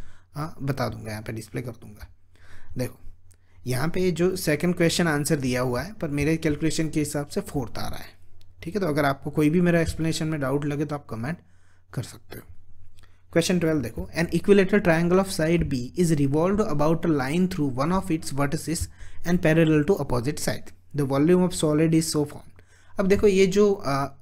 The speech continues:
revolving, आ, equilateral triangle की बात हो रही है जिससे cone generate होता है, पर यहाँ पे vertices से parallel to opposite side, आ, की ओर move होता है, revolve होता है,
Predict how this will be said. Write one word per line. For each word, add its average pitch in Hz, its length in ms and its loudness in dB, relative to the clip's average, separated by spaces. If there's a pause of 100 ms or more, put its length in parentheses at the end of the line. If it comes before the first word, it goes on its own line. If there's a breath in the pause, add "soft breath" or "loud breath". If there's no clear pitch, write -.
(100)
revolving, 170 720 4
आ, - 160 0 (160)
equilateral 170 420 0
triangle 156 360 2
की 151 140 -2
बात 123 240 -6
हो 127 60 -8
रही 165 100 -2
है 170 40 2
जिससे 175 280 2
cone 185 280 4
generate 127 360 2
होता - 200 4
है, - 120 8 (680 soft breath)
पर 185 80 6
यहाँ 170 300 4
पे 214 200 6
vertices 185 560 2
से - 260 2
parallel 175 460 6
to 196 100 6
opposite 165 400 4
side, 147 320 0 (220)
आ, 139 240 -4
की 147 200 0
ओर 143 200 2
move 135 200 0
होता 120 260 -6
है, 120 200 -8 (300 loud breath)
revolve 151 320 4
होता 120 280 -8
है, - 160 -14